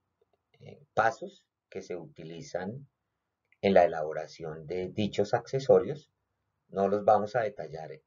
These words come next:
en este momento, ya que lo haremos más adelante.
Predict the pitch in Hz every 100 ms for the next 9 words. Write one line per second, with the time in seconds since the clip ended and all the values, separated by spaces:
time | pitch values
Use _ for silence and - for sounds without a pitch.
0 | _ - 98 92 - 165 208 170 147 131
1 | 92 - 92 90 80 78 147 - - _
2 | _ _ _ _ _ 90 90 80 76 -
3 | _ _ 87 82 73 -